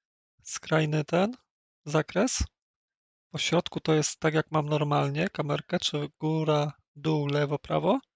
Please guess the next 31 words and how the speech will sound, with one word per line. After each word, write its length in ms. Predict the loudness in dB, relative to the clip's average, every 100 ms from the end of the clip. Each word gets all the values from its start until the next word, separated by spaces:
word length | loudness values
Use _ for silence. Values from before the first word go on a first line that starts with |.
| _ _ _ _ _ _ _
Teraz 280 | 0 0 0
jak 100 | 0
przesunę, 360 | -2 0 -2 -2 -4
e, 240 | -2 -2 -2
suwak 500 | -4 -4 -4 -4 -6
w, 220 | -20 -14
maksymalnie 420 | -8 -4 -2 -2
w 60 | -2
prawo, 440 | 4 6 6 4 0 _ _ _ _ _ _ _
to 200 | -6 -2
mam 100 | -2
obrócone 880 | -2 -2 -4 -2 -2 -2 0 0 0 -4 _ _ _ _ _ _ _ -20 _ -20 -20 _ _ _ -10
totalnie 460 | -2 4 6 4
na 140 | 4 4
odwrót. 480 | 4 2 -4 -4 -6 _ _ _ _ _ _ _ _ _ _ _ _ _
Czyli 240 | 8 10
jak 280 | 8 0 -6
w 60 | 0
prawo 280 | 4 4 4
ruszę, 360 | 2 2 2 0 -4 _ _ _ _ _ _ _ _ _ _ _ _ _ _ _ _ _ _
to 160 | -2 0
idzie 220 | 0 -2
w 100 | -4
prawo, 400 | -2 0 4 4
jak 220 | 2 -2
w 80 | 0
lewo, 260 | 2 2
to 160 | 0 -2
w 60 | 0
lewo, 240 | 0 2
jak 120 | 0